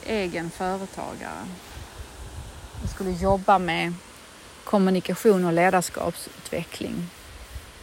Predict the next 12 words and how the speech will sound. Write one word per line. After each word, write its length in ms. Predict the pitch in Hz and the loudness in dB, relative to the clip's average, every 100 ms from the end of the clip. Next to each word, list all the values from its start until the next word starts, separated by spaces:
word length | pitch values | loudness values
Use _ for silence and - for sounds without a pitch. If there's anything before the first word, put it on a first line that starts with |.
| - | -4
i 100 | 185 | 0
mitt 200 | 180 - | 0 2
eget 340 | - 180 165 | 4 4 2
företag. 760 | - 175 170 185 - 180 185 - - - - - - - - - - - - - - - | -2 0 0 -2 -4 -2 -4 -6 -18 -20 -20 -20 -20 -20 -20 -20 -20 -20 -20 -20 -20 -6
Det 80 | - | 0
var 140 | 202 214 | 4 6
en 120 | 202 | 6
dröm 520 | 214 262 202 165 185 | 10 10 10 6 2
som 220 | - 208 | 2 2
jag 120 | 202 | 4
hade 240 | 196 185 185 | 4 6 6
närt 720 | 196 196 160 180 - - - | 6 4 2 0 -6 -12 -12